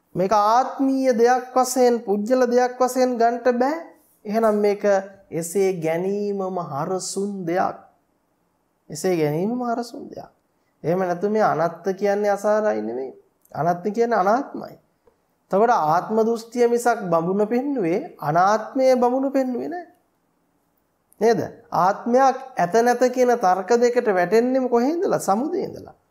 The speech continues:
එතකොට මෙතන නිරෝධයේදී අනාත්මය දකින්නවා කියන්නේ මොකද්ද? ආත්මයක් සකස් වෙච්ච නැති බවම දකිනවා. එතන ආත්ම දෘෂ්ටියක් පනවන්නම බෑ ඇත හෝ නැත කියලා.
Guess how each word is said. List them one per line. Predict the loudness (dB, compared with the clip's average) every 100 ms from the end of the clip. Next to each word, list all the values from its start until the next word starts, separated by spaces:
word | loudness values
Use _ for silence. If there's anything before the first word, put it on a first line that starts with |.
| _ _
එතකොට | -2 0 2
මෙතන | 0 0 2 4 2 -2 -14 -2
නිරෝධයේදී | 2 4 6 6 6 6 4 2
අනාත්මය | 4 2 0 2 2
දකින්නවා | 2 2 2 2
කියන්නේ | 4 4 2
මොකද්ද? | 2 0 0 -6 -10 _ _ _ _ _ _ _ _ _ _ _ _ _ _ _
ආත්මයක් | 2 2 2 -2 0 2 2
සකස් | 0 0 0 -2 -2
වෙච්ච | -4 0 2
නැති | 4 2 2
බවම | 2 2 2
දකිනවා. | 2 0 0 2
එතන | 2 2 2
ආත්ම | 4 2 0 2 2 2
දෘෂ්ටියක් | -4 -6 -2 0 0
පනවන්නම | 2 2 4 2 2 0 2
බෑ | 2 2
ඇත | 2 2
හෝ | 2
නැත | 2 0 -2
කියලා. | -8 -12 -12